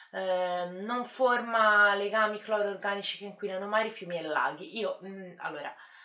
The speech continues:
secondo me, eh, non esiste la candeggina bio, però io, insomma, qua c'è scritto così, è vegan ok, testato al nichel, cromo, cobalto,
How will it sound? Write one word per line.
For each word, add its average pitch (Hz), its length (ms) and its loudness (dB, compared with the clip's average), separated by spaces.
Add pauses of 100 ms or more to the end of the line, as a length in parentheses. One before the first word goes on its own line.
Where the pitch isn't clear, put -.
(760)
secondo 247 580 2
me, 262 340 2
eh, 226 100 -2 (320)
non 202 160 -4
esiste 202 380 -6
la 196 100 -4
candeggina 180 720 -4
bio, 160 380 -8
però 196 240 2
io, 175 360 0 (280)
insomma, 180 300 -8
qua 214 160 2
c'è 208 120 -8
scritto 185 320 -12
così, 254 400 -4
è 180 180 -2
vegan 190 300 -2
ok, 277 580 4
testato - 400 -8
al 190 120 -6
nichel, 196 320 -12
cromo, 185 340 -6
cobalto, 262 680 4